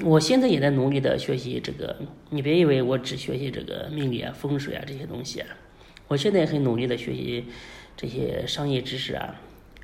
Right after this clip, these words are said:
比如说性格理论啊、建筑学啊、心理学啊。我想将来我的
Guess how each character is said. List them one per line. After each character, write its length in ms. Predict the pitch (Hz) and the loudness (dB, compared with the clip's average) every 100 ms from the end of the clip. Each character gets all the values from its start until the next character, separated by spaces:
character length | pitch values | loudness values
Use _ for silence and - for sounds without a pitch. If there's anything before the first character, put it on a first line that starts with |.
| - | -10
比 80 | - | -6
如 80 | 117 | -6
说 100 | 123 | -4
性 240 | - 147 | 0 0
格 160 | 120 120 | 0 -4
理 160 | 123 | -4
论 260 | 120 127 120 | -4 -4 -4
啊、 200 | 117 - | -8 -12
建 200 | - 147 | -4 -2
筑 100 | 131 | 0
学 200 | 123 - | -2 -4
啊、 260 | - 113 - | -8 -8 -12
心 220 | - 151 143 | -6 -2 0
理 80 | |
学 200 | 120 - | -2 -4
啊。 160 | 62 - - - - - - | -8 -8 -12 -14 -14 -16 -8
我 140 | - 294 | 2 2
想 240 | - 131 | 2 -4
将 220 | - 220 | 2 2
来 120 | 175 | 4
我 140 | 131 123 | 0 0
的 300 | - - | -2 -2